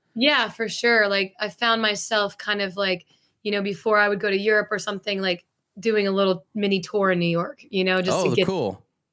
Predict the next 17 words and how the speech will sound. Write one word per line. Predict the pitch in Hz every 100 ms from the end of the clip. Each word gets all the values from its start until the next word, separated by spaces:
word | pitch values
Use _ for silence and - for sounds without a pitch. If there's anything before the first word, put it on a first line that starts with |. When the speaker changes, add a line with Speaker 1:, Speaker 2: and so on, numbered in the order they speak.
| _ -
Speaker 1:
So, | - 233 220 226
like, | 226 214 208 - -
I | 311
kind | 311 359 349
of, | 262
like, | 269 247
I | 277
like | 277 269
to | 254
kind | - 233
of, | 214 185 -
like, | 220 196 202
map | 190 185
it | 214
out | 190 190
like | 202 180
that. | 214 208 208